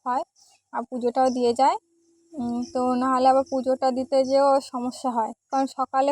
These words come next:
পুজো দিয়ে অভ্যাস হয়ে গেছে, তো সকালে না দিলে সে বেলা হয়ে গেলে আর ভালো লাগে না। তো উনি রয়েছেন বলে পুজোটা দিয়ে দিচ্ছে, আর সকালে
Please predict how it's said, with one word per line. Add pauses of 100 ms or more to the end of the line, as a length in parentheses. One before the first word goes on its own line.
পুজো
দিয়ে
অভ্যাস
হয়ে
গেছে,
তো (160)
সকালে (100)
না (100)
দিলে
সে
বেলা
হয়ে
গেলে
আর
ভালো
লাগে
না। (1400)
তো (140)
উনি (400)
রয়েছেন (100)
বলে
পুজোটা
দিয়ে
দিচ্ছে,
আর (440)
সকালে